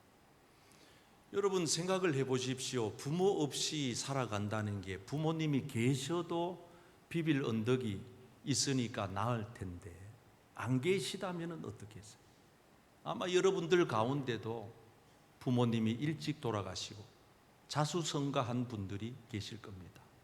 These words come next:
얼마나 힘들었겠어요? 그런데 엎친 데 덮친 격으로 나사로에게 중병이 들어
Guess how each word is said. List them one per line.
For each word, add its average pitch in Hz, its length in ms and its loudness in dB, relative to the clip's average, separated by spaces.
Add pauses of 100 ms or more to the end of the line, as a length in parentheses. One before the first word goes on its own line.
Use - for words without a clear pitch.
(580)
얼마나 175 420 2
힘들었겠어요? 143 720 -10 (1900)
그런데 180 840 4
엎친 214 500 0
데 147 240 2
덮친 139 520 2
격으로 98 800 0 (260)
나사로에게 127 840 0
중병이 196 680 -2
들어 101 480 -2